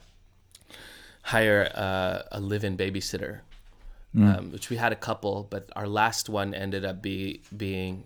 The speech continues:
Speaker 1: my best friend's grandma, which is so cool 'cause we were so close to her already, and we called her grandma
Speaker 2: Mm.
Speaker 1: and stuff. So,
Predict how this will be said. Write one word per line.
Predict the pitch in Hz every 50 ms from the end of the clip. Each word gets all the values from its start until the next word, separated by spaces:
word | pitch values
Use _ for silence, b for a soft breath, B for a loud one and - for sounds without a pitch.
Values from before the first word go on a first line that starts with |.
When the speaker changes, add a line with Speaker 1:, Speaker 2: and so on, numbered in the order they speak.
| - -
Speaker 1:
my | - 107 95 92 92
best | 92 - 101 95 92 - - -
friend's | - - 101 92 90 87 87 85
grandma, | - - 92 90 87 90 87 87 90 - - -
which | - 98 - -
is | 98
so | - - 117 104 98
cool | - - 98 92
'cause | - - 90 -
we | 98 92
were |
so | 87 - - 92
close | 85 - - 90 87 -
to | - 87
her | 95 92 90
already, | 90 90 90 92 92 95 98 92 87
and | 87 82
we | 87
called | 95 - 95 90 87
her | 87
grandma | - 90 87 101 101 101 98
Speaker 2:
Mm. |
Speaker 1:
and | 92 95 90
stuff. | - - 90 90 92 -
So, | - - 95 90 101 101